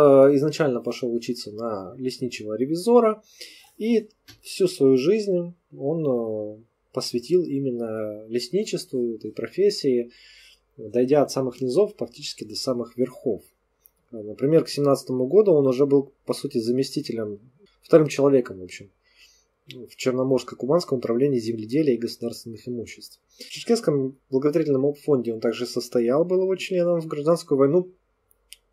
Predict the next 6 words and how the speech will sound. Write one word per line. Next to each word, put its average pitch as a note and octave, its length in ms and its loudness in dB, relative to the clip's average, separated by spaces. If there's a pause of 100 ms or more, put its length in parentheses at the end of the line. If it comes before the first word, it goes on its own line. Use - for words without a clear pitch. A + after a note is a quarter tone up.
(280)
представлял A#2+ 760 0
адыг-, B2 360 -4
куб-, B2 280 -8
адыгов B2 320 -2
в - 40 -20
Кубанской G#2+ 580 -8